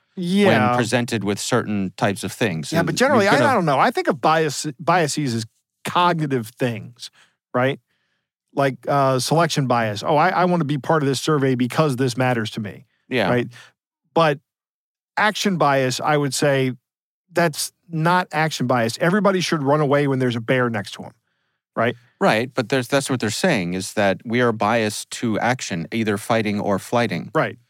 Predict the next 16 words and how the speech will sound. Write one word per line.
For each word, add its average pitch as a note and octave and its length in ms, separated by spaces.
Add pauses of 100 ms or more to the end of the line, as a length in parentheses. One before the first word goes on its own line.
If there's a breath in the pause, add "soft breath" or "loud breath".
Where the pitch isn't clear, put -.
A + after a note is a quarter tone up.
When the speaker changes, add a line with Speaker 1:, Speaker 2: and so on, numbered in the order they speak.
(200)
Speaker 2:
So A2 320
Speaker 1:
I, - 80
Speaker 2:
we - 40
Speaker 1:
I - 80
Speaker 2:
have - 120
a - 40
Speaker 1:
guess. C#3 120
Speaker 2:
natural A#2+ 420
bias G#2+ 520
towards G2+ 600 (320 soft breath)
not A2+ 260
sitting A#2 380
there G2+ 240
and F#2+ 200
being G2 220
eaten. E2+ 400